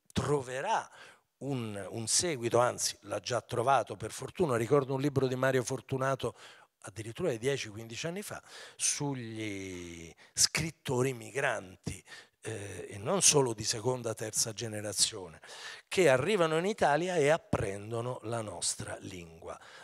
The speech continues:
Artale, Donna che gioca a dadi, anche questa sarebbe una poesia bellissima,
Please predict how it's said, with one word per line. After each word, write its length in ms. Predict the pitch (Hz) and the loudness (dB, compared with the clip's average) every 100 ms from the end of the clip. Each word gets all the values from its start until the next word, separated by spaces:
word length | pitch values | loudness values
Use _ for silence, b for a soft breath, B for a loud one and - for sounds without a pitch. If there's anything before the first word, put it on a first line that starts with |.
| B | B
Artale, 1080 | - 135 131 - - 135 120 110 110 104 - _ _ _ _ 101 | 4 4 4 0 6 8 8 4 0 -4 -8 _ _ _ _ 0
Donna 720 | 135 139 131 120 113 113 107 - | 2 4 0 -6 -4 -4 -4 -8
che 220 | 110 107 | -10 -10
gioca 760 | 92 143 147 123 - 95 82 - | -2 4 4 4 -2 -8 -8 -4
a 140 | 113 | -4
dadi, 840 | 104 107 113 104 104 101 120 175 - B B B | -2 2 2 2 -4 -4 -2 -2 -4 B B B
anche 420 | 113 113 107 110 | -8 -8 -8 -10
questa 580 | - 147 123 - 113 92 | -4 0 0 0 -4 -4
sarebbe 540 | - 113 113 120 107 | -2 0 0 -2 -2
una 180 | 113 107 | -6 -6
poesia 360 | 104 113 107 131 | -4 -4 -2 0
bellissima, 500 | 175 254 247 233 | 0 4 2 2